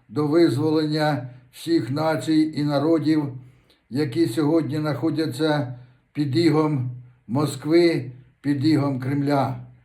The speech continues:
які сьогодні знаходяться в рабстві Російської Федерації. І він своїм виступом підтримав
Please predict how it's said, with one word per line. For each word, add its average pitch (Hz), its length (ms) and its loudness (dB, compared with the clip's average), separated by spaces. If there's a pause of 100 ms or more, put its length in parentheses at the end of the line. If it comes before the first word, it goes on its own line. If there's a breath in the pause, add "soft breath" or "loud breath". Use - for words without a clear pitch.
(200 soft breath)
які 147 380 -2
сьогодні 156 500 -2
знаходяться 151 680 -2
в 131 180 -2
рабстві 165 640 0 (280 loud breath)
Російської 147 720 -2
Федерації. 135 720 -4 (1600 soft breath)
І 131 100 -2
він 160 280 4
своїм 170 340 2
виступом 165 720 0
підтримав 165 800 4